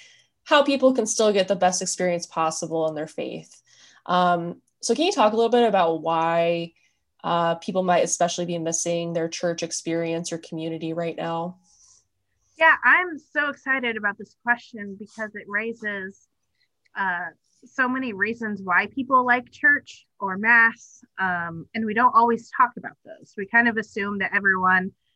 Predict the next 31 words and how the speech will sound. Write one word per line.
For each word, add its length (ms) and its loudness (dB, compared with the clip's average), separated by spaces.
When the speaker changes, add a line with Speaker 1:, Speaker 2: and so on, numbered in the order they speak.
Speaker 2:
is 160 -4
going 220 -2
to 80 -2
church 380 0
for 100 -2
the 60 -8
same 240 -4
reason. 440 -6
Um, 140 4
but 120 0
there 120 6
are 180 2
three 280 4
big 320 2
reasons, 580 -2
in 80 -4
my 160 4
opinion, 460 -6
that 180 -12
people, 540 -4
um, 460 -6
do, 260 -2
uh, 240 0
join 380 0
a 40 -4
church 400 -2
or 160 -6
belong 420 0
to 160 -8
a 40 -6
church 540 -2